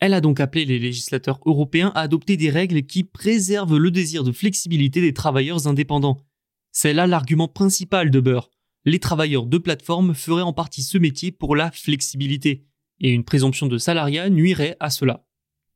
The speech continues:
Elle a expliqué, je cite, « Si Bruxelles oblige Uber à reclasser les chauffeurs et les coursiers dans toute l'Union européenne, nous pourrions nous attendre à une réduction de cinquante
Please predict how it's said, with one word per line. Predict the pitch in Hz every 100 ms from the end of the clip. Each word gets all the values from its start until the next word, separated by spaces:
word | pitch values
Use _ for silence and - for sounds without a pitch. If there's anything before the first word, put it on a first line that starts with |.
| -
Elle | 131
a | 120
expliqué, | - - 147 233 247
je | 143 143
cite, « | - 233 - _ _
Si | - 147
Bruxelles | 131 151 160 190 196
oblige | 160 165 185 190 165
Uber | 160 139 170 -
à | 143
reclasser | 143 143 135 131 143
les | 120
chauffeurs | - 156 180 190
et | 185
les | 165
coursiers | 165 - 214
dans | 165 170
toute | - 220 196
l'Union | 185 185 185 -
européenne, | 170 170 - 139 151 175 _ _
nous | 170
pourrions | 165 180 175
nous | 180 190 185
attendre | - 151 165
à | -
une | 156 151
réduction | 151 147 139 185
de | 175
cinquante | 175 - 190 156 147